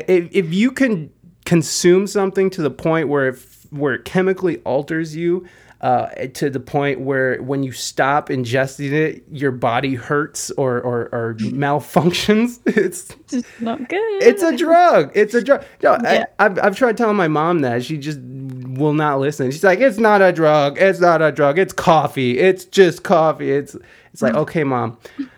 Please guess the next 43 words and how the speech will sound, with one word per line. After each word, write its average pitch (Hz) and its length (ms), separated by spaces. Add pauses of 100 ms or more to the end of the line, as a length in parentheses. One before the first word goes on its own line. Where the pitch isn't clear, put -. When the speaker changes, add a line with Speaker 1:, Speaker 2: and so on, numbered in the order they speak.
(240)
Speaker 1:
if 156 180
you 196 100
don't 226 180
have 208 160
that 190 200
cup 175 160
of - 80
coffee 131 680
in 135 100
the 131 80
morning, 135 520
how 170 200
do 196 80
you 196 120
feel 151 340
about 123 560
eleven 135 500
A 123 220
M, 120 420 (140)
noon? 127 540
How, 143 180
how, 151 220
how 185 120
are 220 80
you 190 120
feeling?" 113 540 (600)
"Oh, 139 240
well, 131 100
I'm 127 140
kinda 139 220
Speaker 2:
Yeah. 110 100
Speaker 1:
groggy 143 380
and 135 80
I 131 80
got 123 160
a 113 40
headache." 127 560
It's 190 140
like, 220 140 (480)
"You're 330 220
addicted 349 420
to 302 100
coffee. - 540